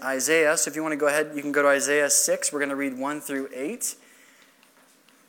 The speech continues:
Or you can listen as I read Isaiah six, one through eight. It's up to you.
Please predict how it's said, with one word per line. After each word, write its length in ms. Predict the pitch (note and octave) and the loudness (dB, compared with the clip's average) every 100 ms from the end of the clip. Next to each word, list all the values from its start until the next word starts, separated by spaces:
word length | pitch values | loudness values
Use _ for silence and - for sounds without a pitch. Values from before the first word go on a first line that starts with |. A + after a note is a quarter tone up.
| - - | -16 -2
Or 220 | B2+ C#3+ | 2 2
you 180 | C3+ B2 | -2 -6
can 160 | B2+ | -6
listen 260 | A#2+ - C3 | -2 -2 -2
as 80 | B2 | 0
I 140 | A#2+ | 0
read 180 | B2 C3 | 2 0
Isaiah 320 | A#2 A2+ A2+ | -2 -2 -4
six, 300 | - A#2 - | -4 -6 -8
one 160 | A#2+ B2+ | -10 -4
through 180 | D3+ | 0
eight. 100 | D3 D#3 | 2 2
It's 100 | F3 | 0
up 140 | E3+ | 0
to 120 | E3+ | 0
you. 240 | D#3 F3+ | 0 0